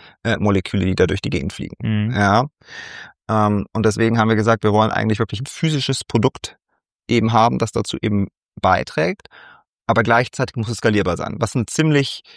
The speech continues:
Speaker 1: das ist ein bisschen so ein Stretch,
Speaker 2: Mhm.
Speaker 1: ja, weil natürlich digitale Produkte schneller skalieren und einfacher skalieren. Mm, und bei dem Thema Agri-P V, wie wir es uns angesehen haben, haben wir auf der einen Seite gesehen, okay, diese Lösung, dass du Landwirtschaft und Energiewirtschaft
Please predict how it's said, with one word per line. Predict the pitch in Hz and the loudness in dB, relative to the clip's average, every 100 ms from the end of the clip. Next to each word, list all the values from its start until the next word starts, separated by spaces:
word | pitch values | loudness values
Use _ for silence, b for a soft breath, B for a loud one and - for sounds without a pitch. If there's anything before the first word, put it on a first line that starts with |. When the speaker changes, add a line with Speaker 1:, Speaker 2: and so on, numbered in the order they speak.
| B | B
Speaker 1:
das | 131 | -2
ist | 160 | 0
ein | |
bisschen | 170 180 | 2 2
so | 139 | 2
ein | 117 | 0
Stretch, | - - 156 - - - | -2 0 0 0 -8 -10
Speaker 2:
Mhm. | 120 113 110 117 | -6 -4 -2 0
Speaker 1:
ja, | 113 131 151 | 2 2 2
weil | - 120 120 117 | -2 2 4 4
natürlich | 113 117 - 135 117 | 2 0 -2 -4 -4
digitale | 117 113 - 120 | -4 -4 0 0
Produkte | 113 107 110 107 | 0 -4 -4 -4
schneller | 123 113 | -2 0
skalieren | 113 - 107 107 | 0 0 0 0
und | 104 | 0
einfacher | 110 - 104 | -2 -2 -6
skalieren. | 107 101 104 104 - _ b b b b b b _ - | -6 -4 -2 -2 -6 _ b b b b b b _ -4
Mm, | 117 117 117 - _ _ | 0 2 0 -2 _ _
und | 110 117 117 113 - - _ _ _ _ _ - | 0 2 2 0 -4 -12 _ _ _ _ _ -2
bei | 117 | 2
dem | 117 113 | 2 2
Thema | 147 131 120 | 0 2 2
Agri-P | - 147 143 | 0 -4 -4
V, | - 127 120 | 0 2 2
wie | |
wir | 117 | 0
es | 113 | -4
uns | 107 | -4
angesehen | 110 131 127 120 | -4 -2 -2 -2
haben, | 117 123 | -2 -2
haben | 120 | -2
wir | 113 | -2
auf | 107 | -2
der | - | -2
einen | 117 113 | -2 2
Seite | 110 - | 2 2
gesehen, | 104 107 104 | 0 2 0
okay, | 101 120 117 B B B B B _ - | 2 0 0 B B B B B _ -4
diese | 120 117 | 0 2
Lösung, | 110 113 147 170 143 135 131 | 4 4 6 4 4 2 2
dass | 120 117 | 2 0
du | - 107 104 - _ _ _ - | 0 2 0 -2 _ _ _ -2
Landwirtschaft | 107 113 160 165 156 - 123 113 | 2 2 2 -2 -2 -2 -2 -2
und | 110 | -2
Energiewirtschaft | 110 107 104 175 165 160 - 143 - | 0 0 0 0 0 -4 -2 -2 -2